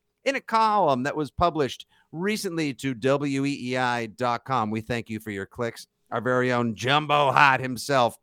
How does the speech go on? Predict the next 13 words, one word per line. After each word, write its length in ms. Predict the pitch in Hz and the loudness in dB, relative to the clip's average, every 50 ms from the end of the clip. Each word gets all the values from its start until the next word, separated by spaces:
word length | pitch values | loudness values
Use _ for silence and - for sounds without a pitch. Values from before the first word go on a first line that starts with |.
| _ _ _ _ _ - - _ _ _ _ - | _ _ _ _ _ -20 -20 _ _ _ _ -2
uh, 160 | 127 127 127 | -2 0 2
offered 300 | - 170 185 - 196 175 | 4 4 4 4 2 -2
his 160 | 170 190 180 - | -2 -4 -4 -6
predictions 760 | - - 196 185 165 151 247 262 262 - 165 147 147 147 | -4 -2 -2 -2 0 -2 -4 -4 -2 -4 -4 -4 -4 -6
for 180 | - - 156 151 | -6 -2 -2 -2
which 400 | 147 143 160 180 185 185 - - _ _ _ _ _ _ - | 0 0 -2 -4 -4 -4 -10 -16 _ _ _ _ _ _ -2
Patriots 540 | - 226 247 254 233 - 247 247 240 185 170 | -2 -2 -2 -4 -4 -6 -4 -4 -4 -6 -8
veterans 760 | 139 127 123 175 214 269 269 175 107 78 - - - - - _ _ _ _ _ - | -10 0 2 4 4 4 2 0 -4 -6 -10 -16 -20 -20 -20 _ _ _ _ _ -8
may 180 | 117 131 147 156 | -4 -4 -2 -2
make 300 | 151 151 147 147 - - | -2 -2 -4 -4 -4 -6
the 80 | 143 | -6
biggest 580 | 123 107 92 - 143 143 135 135 151 143 - - | -6 -6 -4 -2 -2 -2 -2 -4 -6 -6 -8 -8
leap 400 | 120 123 143 151 127 113 - - | -6 -2 -2 -2 -2 -2 -6 -12